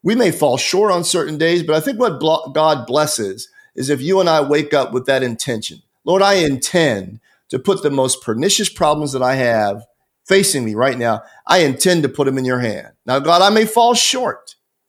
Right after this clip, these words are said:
because I'm just frail flesh and I fall short. But that is my intention. And every day I'm gonna keep trying that. And I might fall down today, right? But then there's tomorrow. And then I might fall down. I mean, so it's this ongoing thing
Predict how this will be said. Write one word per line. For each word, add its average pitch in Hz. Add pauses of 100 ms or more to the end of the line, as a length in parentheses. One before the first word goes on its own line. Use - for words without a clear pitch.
(380)
because 143
I'm 147
just 160
frail 165
flesh - (100)
and 120
I 147
fall 165
short. - (360)
But -
that 190
is 190
my 127
intention. 160 (200)
And 131
every 180
day 190
I'm 170
gonna 160
keep 165
trying 180
that. 107
And 107
I 107
might 156
fall 175
down 196
today, 175 (760)
right? 170
But 139
then 143
there's 143
tomorrow. 135
And 104
then 113
I 120
might 147
fall 151
down. 151
I -
mean, 180 (200)
so 202
it's 202
this 190 (120)
ongoing 190
thing 156